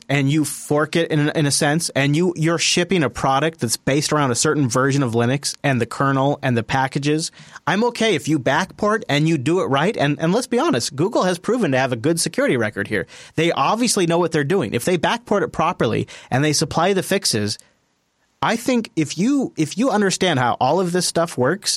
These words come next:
and you don't have an Android device that gets active security updates, you are electing to just not care about a significant issue that's in your pocket. I, I, I, I just can't see it any other way.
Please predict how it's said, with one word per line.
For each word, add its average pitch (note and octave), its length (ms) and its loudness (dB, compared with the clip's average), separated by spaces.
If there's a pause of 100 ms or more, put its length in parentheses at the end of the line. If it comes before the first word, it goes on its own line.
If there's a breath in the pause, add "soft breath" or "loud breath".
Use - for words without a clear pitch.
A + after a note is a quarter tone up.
and C3 180 2
you D#3 140 2
don't C#3 240 0
have F3+ 220 2
an C#3 60 0
Android E3 340 2
device D#3 340 0
that D3+ 60 -2
gets B2+ 240 -2
active D3 340 -2
security C#3 380 -2
updates, F3 480 0 (380 loud breath)
you E3+ 340 0
are F3 240 2
electing F#3 800 0 (300)
to F3+ 100 2
just E3+ 240 -2
not C#3 380 0
care E3+ 260 2
about C#3+ 220 0
a A#2+ 60 0
significant D#3+ 640 -2
issue F#3 400 0 (640)
that's D3 180 0
in D#3 140 2
your B2 100 2
pocket. - 460 -2 (400)
I, D#3+ 160 2
I, F3 120 2
I, F3 140 0 (160)
I E3+ 60 0
just F#3 240 -4
can't F#3 260 -2
see F#3+ 160 0
it - 80 -2
any C#3+ 160 2
other B2+ 160 2
way. C3+ 300 -2